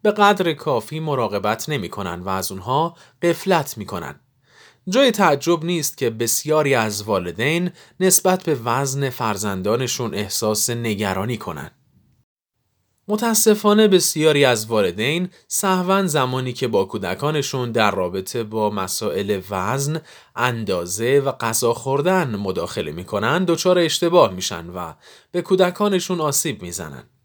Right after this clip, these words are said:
یک مطالعه تحقیقاتی منتشر شده در ژوئن دو هزار و شانزده در رابطه با مسائل خوردن و وزن،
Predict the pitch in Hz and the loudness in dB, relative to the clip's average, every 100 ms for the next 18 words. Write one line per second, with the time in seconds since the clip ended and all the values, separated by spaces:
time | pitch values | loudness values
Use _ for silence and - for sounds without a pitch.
0 | _ - - - - - 277 214 180 160 | _ -20 -20 -20 -10 -4 0 2 2 6
1 | 135 120 123 143 139 123 110 107 98 101 | 6 6 6 4 2 -4 -2 0 0 0
2 | 143 135 113 107 110 110 104 - 98 113 | -4 -2 -2 0 0 2 0 0 0 0
3 | 120 110 104 87 107 120 143 180 160 135 | 4 4 2 0 -4 -2 0 0 0 -2
4 | 120 107 98 98 131 82 85 - 135 190 | -2 -2 -4 -4 -4 -4 -6 0 4 4
5 | - _ - - 185 190 185 175 180 208 | 0 _ -20 -8 -2 4 4 4 2 2
6 | 185 170 151 113 - 117 120 127 120 - | 2 2 2 0 0 0 0 0 -2 -2
7 | 110 95 87 117 120 110 104 98 92 90 | 0 0 0 -2 -2 -2 -2 0 -2 0
8 | 95 117 160 160 175 | 2 2 0 -2 -4